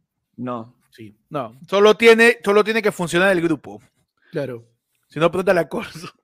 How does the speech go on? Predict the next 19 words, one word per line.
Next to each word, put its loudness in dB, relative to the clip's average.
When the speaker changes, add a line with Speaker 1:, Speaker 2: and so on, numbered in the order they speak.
Speaker 1:
Sí. -12
¿Qué -14
más? -14
Speaker 3:
En -2
el -2
Perú, -2
ah, -12
en 2
el 4
Perú 4
no -4
necesitas -2
comer -4
la 2
comida 0
antes 0
de -2
que -8
venza. -6